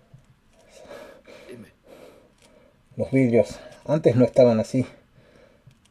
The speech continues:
Speaker 2: Están muy empañados, como si alguien estuviera respirando dentro.
Speaker 1: Mm.
Speaker 2: Y solo está esa maldita cosa.
Speaker 1: ¿No crees que seamos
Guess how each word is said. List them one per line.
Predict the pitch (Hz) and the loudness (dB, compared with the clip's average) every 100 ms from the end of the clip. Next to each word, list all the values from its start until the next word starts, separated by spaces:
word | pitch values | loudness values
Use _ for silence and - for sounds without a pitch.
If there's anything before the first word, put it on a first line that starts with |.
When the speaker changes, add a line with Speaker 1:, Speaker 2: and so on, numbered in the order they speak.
| - - | -20 -20
Speaker 2:
Están | - 123 110 | -4 0 2
muy | 113 113 | 2 0
empañados, | 104 92 95 98 - | 0 -4 0 0 0
como | - 92 95 | -4 -6 -6
si | - 92 - - _ _ _ _ _ _ _ | -6 -8 -10 -20 _ _ _ _ _ _ _
alguien | 110 110 113 104 | -2 0 2 0
estuviera | - 90 95 92 | -4 -4 -2 -2
respirando | - - 90 95 90 82 | -4 -8 -4 -4 -4 -4
dentro. | 85 - - - - _ _ _ _ _ _ _ _ _ _ _ _ _ _ - - - - - - | -8 -12 -20 -20 -20 _ _ _ _ _ _ _ _ _ _ _ _ _ _ -20 -20 -20 -20 -20 -20
Speaker 1:
Mm. | 95 71 - _ _ - | -20 -20 -20 _ _ -14
Speaker 2:
Y | |
solo | 104 95 98 | -6 -4 -2
está | - 107 | -2 -2
esa | - 104 | 0 -2
maldita | 87 101 107 98 | -4 -10 -6 -6
cosa. | - 104 - - - - - _ _ - - - _ _ _ _ _ - - - - _ _ _ _ _ _ - _ _ | -2 -4 -4 -16 -18 -20 -20 _ _ -20 -20 -20 _ _ _ _ _ -20 -20 -20 -20 _ _ _ _ _ _ -20 _ _
Speaker 1:
¿No | 90 87 | -20 -20
crees | 82 76 | -20 -20
que | - 76 | -20 -20
seamos | 92 90 85 | -20 -20 -20